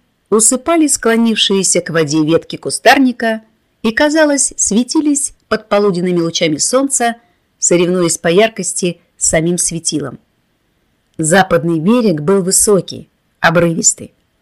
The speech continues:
Река делала в этом месте крутой поворот и намыла что-то вроде небольшого пляжика из мелкой гальки и песка.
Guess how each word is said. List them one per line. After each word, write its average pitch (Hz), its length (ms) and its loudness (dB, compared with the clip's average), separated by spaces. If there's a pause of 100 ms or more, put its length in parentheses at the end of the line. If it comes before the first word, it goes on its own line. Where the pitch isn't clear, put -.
(460)
Река 269 300 2
делала 202 380 4
в 160 40 2
этом 170 240 0
месте 170 220 -2
крутой - 280 -4
поворот 175 520 0 (560)
и 233 100 4
намыла 311 400 4
что-то 285 320 -2
вроде 247 280 0
небольшого 240 460 0
пляжика 165 600 0 (320)
из 180 180 0
мелкой 165 360 0
гальки 247 500 0 (100)
и 214 80 -4
песка. - 460 -6